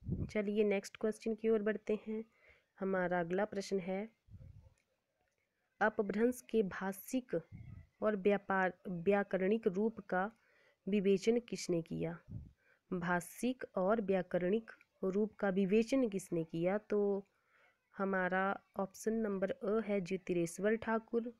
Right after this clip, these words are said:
ब है दामोदर, स है भोज और द है हेमचंद्र।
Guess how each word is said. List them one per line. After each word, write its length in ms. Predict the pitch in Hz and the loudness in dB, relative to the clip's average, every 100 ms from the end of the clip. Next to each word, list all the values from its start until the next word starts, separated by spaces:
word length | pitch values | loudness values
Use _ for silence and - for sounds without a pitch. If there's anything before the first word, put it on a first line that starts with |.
| - | -12
ब 280 | 180 208 214 208 | -2 0 0 0
है 120 | 180 | -2
दामोदर, 640 | 165 160 160 165 165 208 240 _ _ _ _ | 0 0 2 0 2 0 -2 _ _ _ _
स 340 | - - 247 247 | -10 2 4 4
है 140 | 208 | 2
भोज 420 | 175 170 190 214 - - | 0 0 0 0 -2 -2
और 160 | 202 | 0
द 260 | 180 190 202 | 2 2 2
है 180 | 190 220 | 0 -2
हेमचंद्र। 640 | - 214 190 175 160 156 | 0 2 2 -2 -4 -4